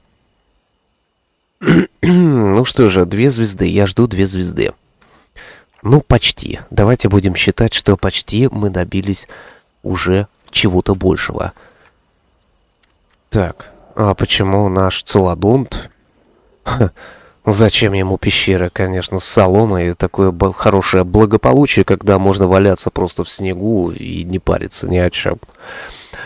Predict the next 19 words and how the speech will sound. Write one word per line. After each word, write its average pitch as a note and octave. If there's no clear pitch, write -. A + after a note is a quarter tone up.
Короче A#2+
говоря, G#2
ладно, F#2
давайте F#2+
на F#2
этом E2+
нашу F#2+
третью F#2
серию F#2
закончим. F#2
Если F2
вам F2+
понравилось, F#2
обязательно F#2
пальчик -
вверх. G#2+
Подписка D3+
на C3
канал A#2+